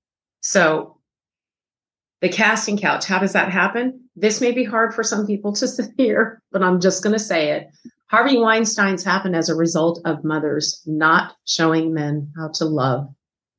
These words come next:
a woman and honor a woman and respect a woman. I really think, and granted, men behaving badly is a, is a problem. But I think women,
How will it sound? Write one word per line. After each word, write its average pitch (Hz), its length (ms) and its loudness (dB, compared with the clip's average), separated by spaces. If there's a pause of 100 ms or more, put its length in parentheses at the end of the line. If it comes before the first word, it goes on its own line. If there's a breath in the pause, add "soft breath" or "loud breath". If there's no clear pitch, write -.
a 160 80 4
woman 131 500 -2 (680)
and 156 140 2
honor 151 600 0
a 151 80 0
woman 143 460 -4 (120)
and 156 160 2
respect 147 600 0
a 151 80 -2
woman. 143 480 -6 (920)
I 180 100 6
really 208 640 4
think, 190 480 -2
and 175 360 0
granted, 175 500 0 (180)
men 175 340 2
behaving 170 440 0
badly 156 500 -6 (260)
is 175 160 -4
a, 160 60 0 (100)
is - 140 -2
a 170 100 -8
problem. 156 540 -4 (520 soft breath)
But 160 340 -2 (160)
I 190 160 6
think 208 300 0
women, 175 560 -2